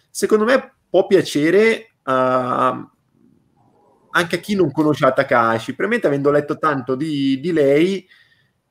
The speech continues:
eh, un pochino fai quel paragone che dicevi tu prima, Lara, con la serie animata, probabilmente magari un pochino tutti i paragoni a opere del passato e non riesci a, mm,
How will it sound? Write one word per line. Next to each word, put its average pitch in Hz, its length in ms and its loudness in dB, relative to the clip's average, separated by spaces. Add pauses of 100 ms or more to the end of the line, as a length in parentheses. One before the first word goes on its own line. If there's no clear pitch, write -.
eh, 143 120 2
un 147 200 0
pochino 190 360 0
fai - 180 0
quel - 140 0
paragone 139 480 2
che 165 100 0
dicevi 123 380 -2
tu 120 160 -6
prima, 123 300 -4
Lara, 117 560 2
con 120 240 -8
la 117 260 -4
serie 120 240 -2
animata, 117 540 0
probabilmente 127 340 -6
magari 127 300 -2
un 135 100 -6
pochino 135 300 -10
tutti 123 180 -16
i - 60 -12
paragoni 123 760 0 (280)
a 131 100 0
opere 127 260 2
del 117 160 -4
passato 143 920 0 (800)
e 123 640 2
non 131 80 -2
riesci 135 560 0
a, 123 580 2
mm, 110 520 -10